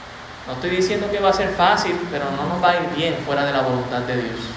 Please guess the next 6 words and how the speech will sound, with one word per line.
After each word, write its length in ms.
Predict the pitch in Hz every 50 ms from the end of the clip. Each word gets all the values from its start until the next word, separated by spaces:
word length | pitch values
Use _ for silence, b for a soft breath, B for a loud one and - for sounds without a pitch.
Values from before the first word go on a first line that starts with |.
| - - - - - - - - - - - - - - - - - - - - - - - - - - - - - - - -
Entonces 460 | 135 131 131 143 156 165 - 196 175
necesitamos 640 | 170 156 151 151 147 156 143 143 139 143 151 156 160
hacer 260 | 156 156 - 160 147
algo 220 | 151 160 156 160
al 100 | 156 156 -
respecto. 580 | 139 131 127 - - 143 143 - - - 123